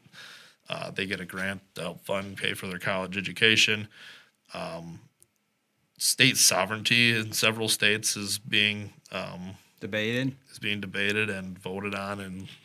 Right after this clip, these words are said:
Speaker 1: states are losing some of their rights.
Speaker 2: Yeah.
Speaker 1: Um, yeah, there's a, I have a wide variety of things.
Speaker 2: So, so what, what you're saying, one of the issues that,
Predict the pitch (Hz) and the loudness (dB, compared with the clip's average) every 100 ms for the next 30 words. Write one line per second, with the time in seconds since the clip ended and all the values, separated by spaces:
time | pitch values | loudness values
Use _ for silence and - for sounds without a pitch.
0 | - - 101 92 95 101 104 101 110 95 | -4 0 0 0 -4 -4 -2 0 0 -2
1 | 85 82 95 107 104 - - - - - | -6 -4 2 2 2 -2 -4 -12 -20 -20
2 | - - 117 107 107 101 92 85 85 80 | -20 -10 -6 -2 -2 -4 -4 -4 -6 -10
3 | - - - 127 117 143 156 - 139 113 | -18 -20 2 4 8 10 10 12 10 10
4 | 101 120 127 120 104 98 104 113 101 92 | 6 8 8 6 2 0 4 4 2 -2
5 | 85 82 - - _ - - - 92 101 | -6 -10 -18 -20 _ -20 -16 -14 0 2
6 | 175 135 185 185 143 185 170 151 135 156 | 6 8 8 6 2 4 6 6 6 6
7 | 135 127 135 120 117 123 - 117 104 107 | 6 6 4 4 4 4 2 0 0 2
8 | 107 | 0